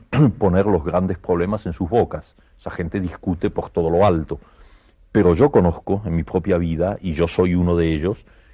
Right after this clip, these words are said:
gente que en el fondo no, no, no pertenece a un alto nivel intelectual, gente fundamentalmente media, eh, mediocre incluso, y que sin embargo,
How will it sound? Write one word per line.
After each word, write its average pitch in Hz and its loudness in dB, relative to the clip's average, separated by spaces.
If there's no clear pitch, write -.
gente 151 0
que 117 0
en 85 0
el 82 -4
fondo 180 2
no, 101 2
no, 98 0
no 110 2
pertenece 135 -2
a 110 4
un 98 2
alto 101 2
nivel 92 0
intelectual, 85 -2
gente - 0
fundamentalmente 110 0
media, 101 0
eh, 87 -6
mediocre 90 4
incluso, 87 -2
y 107 -6
que 127 0
sin 139 -2
embargo, 151 2